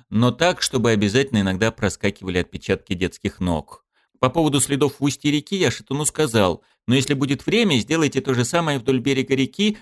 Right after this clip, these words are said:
в сторону второго озера, и везде по чуть-чуть оставьте детские следы. Егеря должны думать, что мы уводим детей к очередному болоту. Карта у них наверняка есть. Вот и всё. Можете поставить в удобном месте ещё один пулемёт с одной лентой,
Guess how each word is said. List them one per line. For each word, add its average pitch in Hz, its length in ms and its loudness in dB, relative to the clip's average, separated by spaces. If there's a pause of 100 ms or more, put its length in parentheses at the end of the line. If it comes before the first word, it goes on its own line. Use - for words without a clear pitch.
в - 80 -16
сторону 151 320 -2
второго 117 480 2
озера, 90 460 -2 (200)
и 123 100 -2
везде 139 440 2
по 123 160 -2
чуть-чуть - 520 -4
оставьте 127 500 -2
детские 110 400 -2
следы. 87 460 -2 (300)
Егеря 113 420 2
должны 101 400 2
думать, 147 460 2
что - 220 -4
мы 98 260 2
уводим 92 480 -2
детей 120 420 -2
к - 80 -18
очередному 95 640 0
болоту. 92 760 -2 (300)
Карта 131 320 0
у 98 40 4
них 95 200 0
наверняка 101 460 2
есть. 101 440 -6 (500)
Вот 143 180 2
и 135 40 4
всё. 92 360 -2 (440)
Можете 127 280 2
поставить 110 420 0
в 98 60 -4
удобном 101 320 2
месте 113 340 0
ещё 98 220 -2
один 90 220 -2
пулемёт 90 400 -4
с - 40 -20
одной 90 220 -4
лентой, 131 380 -4